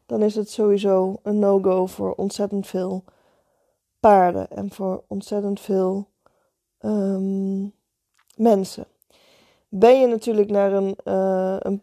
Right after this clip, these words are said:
een paard aan het trainen, ook in een, eh, rentelgang, is het ook weer net een klein beetje anders. Maar, eh, over het algemeen zijn de meeste van mijn klanten daar absoluut niet mee bezig.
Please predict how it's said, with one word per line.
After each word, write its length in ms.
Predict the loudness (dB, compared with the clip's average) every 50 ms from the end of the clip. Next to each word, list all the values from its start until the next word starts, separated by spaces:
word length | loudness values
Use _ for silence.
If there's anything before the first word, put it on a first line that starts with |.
| _ _
een 140 | -6 -4 0
paard 320 | 2 4 4 4 2 0
aan 80 | -2 -2
het 120 | -2 -4
trainen, 380 | -4 -2 0 0 2 2 2 4
ook 200 | 4 2 2 2
in 180 | -4 -4 -2 -2
een, 260 | -2 -2 -4 -6 -6
eh, 240 | -6 -4 -4 -4 -2
rentelgang, 640 | 0 0 0 0 2 0 -2 -2 0 -2 -2 -2 -2
is 180 | -4 -6 -6 -6
het 200 | -8 -8 -2 -2
ook 140 | 0 0 0
weer 100 | 0 0
net 180 | 0 0 0
een 100 | -2 -2
klein 200 | 0 0 0 2
beetje 240 | 0 -2 -2 -4 -2
anders. 480 | -2 0 0 0 -2 -2 -4 -8 -16 _ _ _ _ _ _ _ _ _ _ _
Maar, 520 | -2 2 2 4 4 4 2 0 0 -4 -6
eh, 280 | -6 -4 -2 -2 -2 0
over 180 | 0 0 0 0
het 120 | -2 -2
algemeen 640 | 0 -2 -2 -2 -2 -2 0 0 0 0 -2 -4 -6
zijn 400 | -8 -10 -6 -4 -4 -2 -2 -4 -6
de 140 | -6 -4 -2
meeste 340 | 0 0 0 0 -2 -6 -6
van 140 | -4 -4 -2
mijn 160 | -2 -2 -2
klanten 380 | -2 -2 -2 -2 -2 -4 -4
daar 200 | -2 -2 -2 -2
absoluut 400 | -4 -6 -8 -8 -6 -6 -4 -2
niet 120 | -2 -2 -2
mee 120 | 0 0
bezig. 480 | 2 4 2 2 2 -2 -6 -6 -8